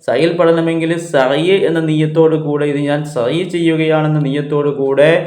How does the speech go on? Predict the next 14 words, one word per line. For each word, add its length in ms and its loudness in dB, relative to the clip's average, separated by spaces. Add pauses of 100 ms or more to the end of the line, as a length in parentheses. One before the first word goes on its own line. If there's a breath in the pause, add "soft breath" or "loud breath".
(280 loud breath)
സഅയ് 280 0
ചെയ്യുമ്പോൾ 380 -4
മാത്രമേ 420 -4 (140)
സഅയിൽ 380 -4
പെടുകയുള്ളൂ. 460 -4 (100)
അതുകൊണ്ട് 360 -4
അത് 140 -2
പ്രത്യേകം 460 0
ശ്രദ്ധിക്കണം. 460 -4 (360 loud breath)
നമ്മുടെ 320 0
കൂട്ടത്തിൽ 440 -2
തെറ്റിപ്പോയ, 640 -2
കൂട്ടം 320 -2
തെറ്റിപ്പോയ 400 -2